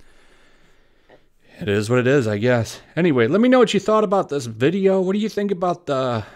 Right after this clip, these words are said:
manga taking over? I kinda asked the same things, got some really good comments when I did that Shonen Jump video.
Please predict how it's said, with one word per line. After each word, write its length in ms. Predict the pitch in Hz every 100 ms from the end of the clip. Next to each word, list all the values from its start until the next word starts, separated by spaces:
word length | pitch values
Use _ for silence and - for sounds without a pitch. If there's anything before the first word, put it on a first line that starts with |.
| - -
manga 400 | 117 143 165 165
taking 360 | 156 160 117
over? 440 | 110 151 113 98 98
I 140 | 107
kinda 340 | 117 127 135 127
asked 220 | 131 131
the 60 |
same 260 | 110 123 117
things, 260 | 127 131 120
got 140 | 107
some 180 | 104 113
really 120 | 131
good 180 | 117 -
comments 480 | 117 123 120 - 110
when 120 | 98
I 60 |
did 160 | 92 98
that 140 | 95
Shonen 380 | - 120 113 95
Jump 340 | - 107 110 -
video. 420 | 95 92 92